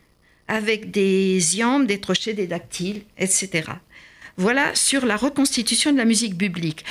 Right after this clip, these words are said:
Maintenant, je vais vous faire entendre quelques extraits et je vais vous les commenter.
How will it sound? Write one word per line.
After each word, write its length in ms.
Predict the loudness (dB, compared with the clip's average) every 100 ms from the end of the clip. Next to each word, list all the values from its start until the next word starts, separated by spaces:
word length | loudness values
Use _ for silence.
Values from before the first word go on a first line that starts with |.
| -6 -4
Maintenant, 420 | -2 0 0 0
je 160 | 0
vais 160 | 0 0
vous 120 | -2
faire 300 | -2 -2 0
entendre 760 | -2 -2 0 2 2 2 0 -2 -6 -2
quelques 680 | -2 -2 0 2 2 2
extraits 640 | 0 0 -2 -2 -2 -2 -6 -12 -20 -20 -20 -20 -20 _
et 240 | 2 2 4
je 120 | 2
vais 180 | 2 2
vous 120 | 4
les 140 | 2
commenter. 680 | 2 2 2 2 0 -4 -4